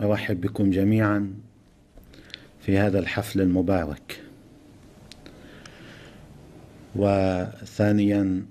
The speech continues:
أتوجه إليكم وباسمكم أيضا بالتبريك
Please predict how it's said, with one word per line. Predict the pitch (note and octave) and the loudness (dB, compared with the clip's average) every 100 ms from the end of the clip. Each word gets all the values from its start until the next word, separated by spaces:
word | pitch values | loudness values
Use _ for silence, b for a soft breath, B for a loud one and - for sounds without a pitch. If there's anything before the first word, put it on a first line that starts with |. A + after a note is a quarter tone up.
| - - - | -18 -20 -18
أتوجه | A2 G2+ G2+ G#2 F#2+ F2 D#2+ | -6 0 2 2 -2 -4 -2
إليكم | G2 F#2+ G2+ F#2 - F2+ F2 F2 - - - - B B B B B - | -2 0 0 -2 -2 0 0 -4 -12 -20 -20 -20 B B B B B -6
وباسمكم | F2+ E2 F#2 A2 - G2+ G2 G2 F#2+ F#2 | -4 -2 0 -2 0 -2 0 0 0 2
أيضا | G2+ F#2 F#2+ | 0 2 2
بالتبريك | F2+ E2+ - - E2+ F#2+ A2 A#2 A2+ - - | 2 0 -4 -4 0 2 2 2 -2 -8 -20